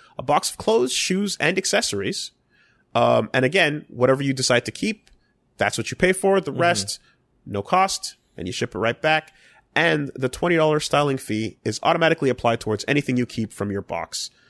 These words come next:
Speaker 1: So you'll never have to think about looking good again. With Stitch Fix, they make you look good. They do it. Um, yeah, that, that sounds, that sounds like my kinda
Speaker 2: That sounds like something that
Speaker 1: I appreciate that kind of
Speaker 2: I
Speaker 1: service.
Speaker 2: should use.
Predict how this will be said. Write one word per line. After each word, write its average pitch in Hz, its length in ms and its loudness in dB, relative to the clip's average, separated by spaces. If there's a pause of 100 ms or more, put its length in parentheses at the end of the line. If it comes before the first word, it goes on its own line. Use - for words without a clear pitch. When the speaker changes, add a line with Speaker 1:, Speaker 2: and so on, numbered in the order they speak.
(200)
Speaker 1:
So - 160 -4
you'll 107 140 0
never 147 220 2
have 147 140 2
to 139 80 -4
think 117 180 -2
about 113 200 0
looking 113 300 -2
good 104 140 -2
again. 165 460 2 (560)
With - 160 -14
Stitch - 340 -2
Fix, - 480 -2 (540)
they 117 100 2
make 113 240 0
you 113 60 0
look 107 240 -2
good. 87 240 -4 (420)
They 101 120 0
do 98 240 -2
it. 87 140 -6 (840)
Um, 101 520 2 (280)
yeah, 98 240 0
that, - 380 -2
that 110 180 2
sounds, - 800 -4 (160)
that 104 180 0
sounds 98 300 0
like 98 140 -4
my 90 100 -2
kinda - 240 -2
Speaker 2:
That - 40 -2
sounds 113 460 2
like 104 180 4
something 98 540 -4
that 90 240 -2
Speaker 1:
I 107 120 2
appreciate 101 600 -2
that 92 160 -2
kind 92 160 -2
of 101 60 4
Speaker 2:
I - 20 0
Speaker 1:
service. 92 320 0
Speaker 2:
should 107 400 4
use. 80 840 -8